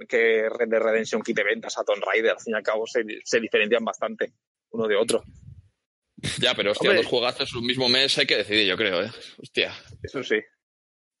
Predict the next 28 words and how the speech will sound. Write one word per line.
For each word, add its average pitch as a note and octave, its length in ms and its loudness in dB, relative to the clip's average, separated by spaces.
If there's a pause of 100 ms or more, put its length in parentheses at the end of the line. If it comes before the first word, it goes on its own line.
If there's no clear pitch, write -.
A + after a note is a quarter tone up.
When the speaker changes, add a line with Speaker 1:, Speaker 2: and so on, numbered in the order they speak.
(100)
Speaker 3:
Yo D3 220 -2
sí, D#3 880 4
llamadme D3 320 0
loco, C#3+ 320 2
¿eh? D3+ 180 0
Pero C3+ 240 2
si C#3 220 0
me C#3 140 -2
tengo C#3 180 2
que D3+ 100 0
quedar D#3 240 2
con D#3+ 140 2
uno, F3+ 500 2 (460)
me C#3 160 -2
quedo D3+ 160 6
con E3 120 4
el D#3+ 100 4
Tomb C3+ 200 0
Raider. C3 540 0
O - 60 -14
sea, C3+ 140 -4
el C#3 540 0
Red D#3+ 300 2
Dead F#3 300 2 (840)
tiene D#3+ 260 2
unas E3 400 2
pintas C#3+ 320 0
de, C3 760 2